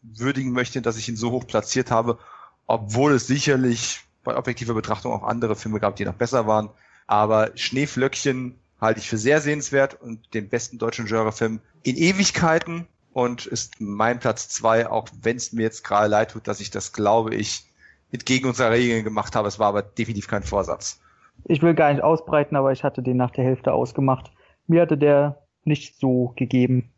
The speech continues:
Speaker 2: Aber, aber ich muss trotzdem dir zustimmen, dass es auf jeden Film ist, der wird viele finden. Also der ist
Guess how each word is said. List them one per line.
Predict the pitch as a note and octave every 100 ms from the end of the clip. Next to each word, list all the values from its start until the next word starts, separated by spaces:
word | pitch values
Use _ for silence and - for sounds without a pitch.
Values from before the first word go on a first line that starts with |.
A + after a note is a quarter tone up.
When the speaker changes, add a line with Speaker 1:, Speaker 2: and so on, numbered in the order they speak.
| _
Speaker 2:
Aber, | - E3+ - -
aber | F#3+
ich | G3
muss | A3+ -
trotzdem | - G#3 A3 E3+
dir | F3 G3
zustimmen, | - G3 - E3+
dass | D#3+
es | D#3
auf | D3+
jeden | D3 E3+ G#3
Film | - F3 F3
ist, | E3
der | D#3+
wird | D3+ -
viele | - F#3 E3
finden. | - - D#3+ D#3+ C3+
Also | B2+ B2+
der | D3
ist | C#3+